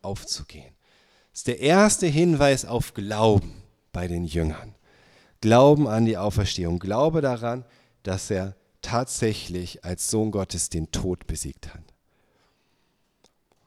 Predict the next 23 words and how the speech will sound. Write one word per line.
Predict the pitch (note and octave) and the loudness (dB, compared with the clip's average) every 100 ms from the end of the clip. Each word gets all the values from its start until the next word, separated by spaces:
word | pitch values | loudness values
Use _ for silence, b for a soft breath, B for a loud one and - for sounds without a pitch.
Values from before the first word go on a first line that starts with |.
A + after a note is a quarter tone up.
| _ - | _ -4
Andere | A#2+ C#3+ A#2+ | 0 0 0
haben | C3 | 0
da | A#2 | 0
leider | G#2 A#2+ A#2 | 0 -2 -2
etwas | F#2+ F#2+ | -6 -10
länger | G2+ G#2+ E2+ | -8 -6 -8
gebraucht. | D2+ - D2 G#2+ - - _ _ _ _ _ _ _ - - | -12 -16 -12 -12 -14 -20 _ _ _ _ _ _ _ -20 -14
Vers | - G2 - | -6 -4 -2
neun, | G2 G#2 C3 | 0 0 0
sie | B2 | -2
verließen | - G#2+ C#3+ G3 D3 | -2 -2 -2 -4 -4
die | A#2+ | -4
Felsengruft | - C3+ F3 D#3+ B2+ D3 E3 A2+ | -4 -4 -4 -6 -6 -4 -4 -6
und | G2+ | -6
berichteten | G#2 D#3 - C#3+ A2+ - | -6 -6 -6 -10 -10 -6
alles | - D#3 A2+ B2 - | 0 2 2 0 -2
den | G#2+ | -2
elf | G2 B2+ A2+ | -2 -4 -4
Aposteln | G2+ D3+ D#3+ - - D3 C3+ | -4 -4 -4 -8 -8 -4 -4
und | F#2+ | -4
den | G#2 | -6
übrigen | G2 C3+ - G#2 G2 | -4 -8 -6 -6 -4
Jüngern. | G2 D3+ D#3+ E3+ | 0 2 2 0